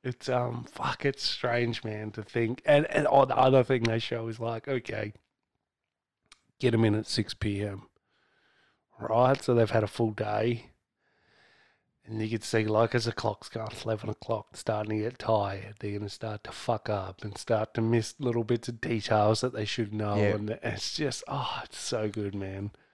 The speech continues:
Speaker 2: And so it's, it, it is, it is the science of people.
Speaker 1: Yeah.
Speaker 2: It is the science of people.
Speaker 1: How, how crazy is it that we have evolved, developed, uh, I don't know,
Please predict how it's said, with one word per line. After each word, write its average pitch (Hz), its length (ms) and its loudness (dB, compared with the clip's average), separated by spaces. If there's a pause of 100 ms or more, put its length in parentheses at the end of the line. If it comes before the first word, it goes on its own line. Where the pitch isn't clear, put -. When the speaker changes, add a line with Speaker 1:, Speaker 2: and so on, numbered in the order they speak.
(180)
Speaker 2:
And 120 100 -10
so 110 140 0
it's, 110 180 -4
it, - 160 -6
it 107 380 -6
is, 110 420 -6 (160)
it 113 80 -4
is 120 140 -4
the 107 80 -4
science 104 500 2
of 90 100 -14
people. - 380 -4 (140)
Speaker 1:
Yeah. 113 480 -2
Speaker 2:
It 95 80 -6
is 101 180 -2
the - 120 -12
science 92 580 -6
of 87 180 -10
people. 87 360 -10
Speaker 1:
How, 180 280 -2
how - 300 -8
crazy 147 580 0
is 113 140 -2
it 107 180 -6
that 120 220 -4
we 117 600 0 (1200)
have 127 380 4 (460)
evolved, 127 920 4 (120)
developed, 131 840 -2 (100)
uh, 160 260 6
I 135 160 0
don't 127 200 -4
know, 101 100 -12